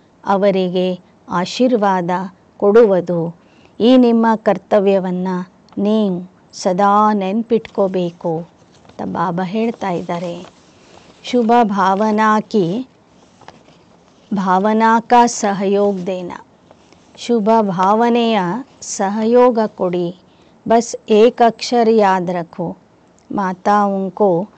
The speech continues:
सहज एक शब्द याद रखना है, दुआ देना, दुआ लेना।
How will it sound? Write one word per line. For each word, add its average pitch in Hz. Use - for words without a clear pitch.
सहज 208
एक 220
शब्द 190
याद 208
रखना 196
है, 196
दुआ 196
देना, 196
दुआ 190
लेना। 180